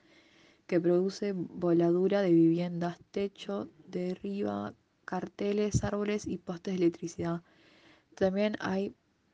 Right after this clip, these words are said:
marejadas, o sea, movimientos de agua causado por el viento. Se puede modificar el nivel del mar hasta cuatro metros y erosionar todo a su paso.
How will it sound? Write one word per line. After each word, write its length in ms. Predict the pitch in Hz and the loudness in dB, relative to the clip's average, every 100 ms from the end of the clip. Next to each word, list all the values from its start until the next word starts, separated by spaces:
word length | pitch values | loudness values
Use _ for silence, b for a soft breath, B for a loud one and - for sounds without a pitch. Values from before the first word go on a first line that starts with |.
| _ - | _ -10
marejadas, 960 | 180 180 185 175 - 202 196 196 202 - | -2 -2 -2 -4 -2 0 2 2 -2 -4
o 80 | |
sea, 160 | 170 180 | -4 -2
movimientos 580 | 170 170 175 185 202 185 | 0 0 0 -2 -2 0
de 180 | 180 180 | 0 2
agua 420 | 180 190 196 202 _ _ | 2 2 -2 -6 _ _
causado 580 | - 180 170 - 185 190 | -6 -4 -4 -4 -4 -4
por 160 | 190 175 | 0 2
el 120 | 170 | 2
viento. 540 | 175 170 165 160 165 - | 2 0 -2 -4 -6 -8
Se 200 | - 170 | -6 2
puede 160 | 196 | 2
modificar 520 | 196 190 175 170 185 | 4 2 6 6 4
el 80 | 185 | 0
nivel 240 | 175 175 180 | -2 -2 -2
del 140 | 180 | -4
mar 340 | 175 175 185 - _ | -2 -2 -2 -6 _
hasta 280 | 180 - 175 | -16 -6 -4
cuatro 280 | 175 185 185 | -2 -2 -2
metros 880 | 180 190 - _ - 180 196 - _ _ | -2 -6 -10 _ -8 -4 -4 -8 _ _
y 300 | 190 196 - _ _ | -6 -6 -6 _ _
erosionar 720 | - 190 180 175 175 170 185 - | -8 -4 -4 -4 -6 -6 -6 -8
todo 220 | 185 185 | -8 -8
a 40 | |
su 160 | 185 165 | -6 -8
paso. 480 | 175 175 - 175 | -6 -8 -8 -12